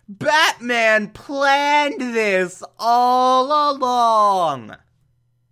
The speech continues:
He knew that Joker and Penguin were gonna come after Venus and get her, him to take her to the Batcave, and he knew that they'd be in the trunk. So this was a trap.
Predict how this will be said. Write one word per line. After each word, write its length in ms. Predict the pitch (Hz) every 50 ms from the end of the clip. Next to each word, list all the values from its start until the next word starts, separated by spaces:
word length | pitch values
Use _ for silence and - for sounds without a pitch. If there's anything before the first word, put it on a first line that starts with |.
| _ _ _ _ _ _ _ _ _ _ _ _ _ _ _ _ -
He 180 | 208 247 254 254
knew 600 | 240 233 240 247 254 262 285 294 302 294 269 254
that 260 | 185 196 196 185 156
Joker 360 | 185 202 190 180 180 - 180
and 140 | 175 175 165
Penguin 440 | - 196 170 165 165 160 175 180 180
were 100 | 180 160
gonna 180 | 139 151 139 131
come 360 | - - 165 156 151 147 151
after 380 | 147 143 139 - - 151 143
Venus 680 | 135 131 139 139 135 135 135 143 147 160 180 175 - -
and 200 | 135 127 123 -
get 300 | - 139 135 131 127 -
her, 240 | - - 135 - _ -
him 320 | - 160 160 147 143 139
to 100 | 139 131
take 380 | 131 - - 135 131 131 127 -
her 100 | 131 127
to 140 | 131 135
the 120 | 131 131 131
Batcave, 1000 | 131 143 139 135 139 131 - _ - 143 135 131 139 143 151 170 185 175 156 _ _ _ _ _ -
and 180 | 156 180 185 175
he 160 | 220 226 233
knew 420 | 220 220 220 240 254 262 262 240
that 220 | 202 214 - - -
they'd 320 | 143 139 139 143 143 139
be 200 | 135 170 180 170
in 340 | - - 131 127 127 131 135
the 80 | 147
trunk. 880 | 156 - - - - 208 214 214 214 214 190 123 - _ _ - - _ _ _ _ _ _ - - _ _ _ _ _ _ _ _ _ _ _ _ _ _ _ _ _
So 360 | _ - - - 175 175 185 180
this 280 | 156 190 190 190 190
was 220 | 190 196 190 175 202
a 80 | 208
trap. 840 | 208 - - - 220 220 208 220 233 233 226 196 156 - _ - -